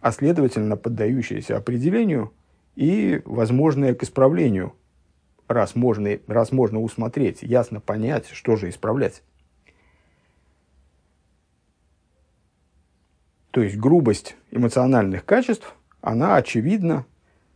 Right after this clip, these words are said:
и разумом исправима. А вот сам разум — это наиболее тонкая, наиболее высокая, следовательно, наиболее тонкая структура, э, в самом человеке.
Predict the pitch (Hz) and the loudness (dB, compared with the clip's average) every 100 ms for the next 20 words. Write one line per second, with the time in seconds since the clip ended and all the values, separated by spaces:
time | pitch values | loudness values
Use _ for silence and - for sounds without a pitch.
0 | _ _ _ - 180 147 127 170 151 151 | _ _ _ -4 4 6 6 6 6 4
1 | 147 147 - 127 139 135 131 110 - - | 2 -2 -4 -2 4 4 4 2 0 -10
2 | _ _ _ _ _ _ _ _ _ _ | _ _ _ _ _ _ _ _ _ _
3 | _ _ _ _ _ _ _ _ _ - | _ _ _ _ _ _ _ _ _ -2
4 | 113 185 185 - 156 131 135 247 285 120 | 2 0 -2 -2 2 4 4 2 0 -2
5 | 104 - _ _ - - 240 185 123 117 | -4 -8 _ _ 2 2 2 2 2 4
6 | 120 139 113 151 143 127 117 104 104 _ | 4 4 4 2 0 2 0 0 -8 _
7 | - 113 101 101 107 - 277 - 113 127 | -10 -4 0 0 0 -2 -2 0 0 0
8 | 196 202 - 117 117 117 117 143 120 117 | 0 0 -2 -2 0 0 2 4 4 2
9 | 147 117 113 117 - 139 - 226 147 - | 2 2 0 0 0 0 0 2 0 -4
10 | _ _ _ _ _ - 117 110 - _ | _ _ _ _ _ 0 2 4 0 _
11 | - - 123 107 92 113 107 98 107 | -2 2 4 2 2 2 2 0 -8